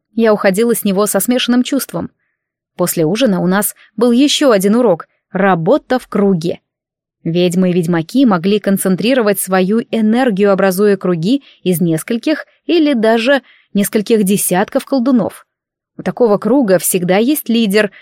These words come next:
окружник, а остальные лишь подпитывали его силой. Преподавательница, больше всех напоминающая благостную старушку из рекламы молока,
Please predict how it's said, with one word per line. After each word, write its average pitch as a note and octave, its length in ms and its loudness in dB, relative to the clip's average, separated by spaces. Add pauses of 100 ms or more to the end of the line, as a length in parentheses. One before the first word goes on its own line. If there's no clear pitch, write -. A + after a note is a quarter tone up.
(120)
окружник, F#3+ 880 -4 (460)
а F#3+ 100 0
остальные D#4 540 0
лишь A3 240 0
подпитывали G3 540 -2
его F3 240 0
силой. - 500 -8 (600)
Преподавательница, F#3+ 800 0
больше F#3+ 340 0
всех - 280 -4
напоминающая F3+ 760 0
благостную F3+ 560 -2
старушку C#4 480 -2
из G3 140 0
рекламы F#3 340 0
молока, F3+ 420 0